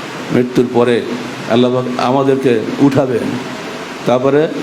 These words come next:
জাহান্নামের কঠিন অবস্থা দেখাবেন। তখন ভয়ে অবস্থা খারাপ হয়ে যায়। আগুনের যে মিশকাত, আ-, বেশ বাতি আযাবিল কবর আছে প্রথম দিকে, ওখানে হাদিসগুলো পড়বেন।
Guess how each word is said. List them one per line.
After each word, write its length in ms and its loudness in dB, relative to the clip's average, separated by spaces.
জাহান্নামের 580 2
কঠিন 380 4
অবস্থা 380 2
দেখাবেন। 440 0
তখন 260 2
ভয়ে 340 4
অবস্থা 280 2
খারাপ 220 2
হয়ে 100 2
যায়। 140 4
আগুনের 320 4
যে 80 4
মিশকাত, 360 4
আ-, 300 2
বেশ 260 4
বাতি 340 4
আযাবিল 460 4
কবর 220 2
আছে 180 2
প্রথম 280 2
দিকে, 220 4
ওখানে 220 2
হাদিসগুলো 460 4
পড়বেন। 360 4